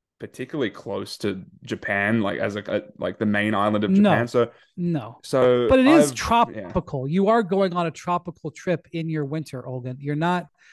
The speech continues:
Speaker 2: I, I will not
Speaker 1: <laughs>
Speaker 2: weep tears for you.
Speaker 1: I know, I know. And, and the media situation, it's close to a beach, and we're, we'll be okay. Um,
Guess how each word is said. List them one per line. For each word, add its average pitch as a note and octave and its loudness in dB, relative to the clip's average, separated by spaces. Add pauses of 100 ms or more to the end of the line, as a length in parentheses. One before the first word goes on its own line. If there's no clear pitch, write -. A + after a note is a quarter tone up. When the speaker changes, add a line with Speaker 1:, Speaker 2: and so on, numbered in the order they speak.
(160)
Speaker 2:
I, F3 -6
I F#3 0
will F3+ 6
not F3 2
Speaker 1:
<laughs> - -
Speaker 2:
weep F3+ -4 (240)
tears D#3 -8
for - -20
you. B2 -16 (1200)
Speaker 1:
I C#3 -2
know, G#2 2
I A2+ 2
know. G2+ 4
And, C3 2
and A#2 0
the A#2 0 (120)
media C3 0 (300)
situation, B2 -4
it's G#2 -12
close C3 -6
to B2 -4
a - -6
beach, G#2+ -8
and B2+ -6
we're, C3 -2
we'll C#3+ -4
be C#3+ -2
okay. - -4 (440)
Um, G#2 -4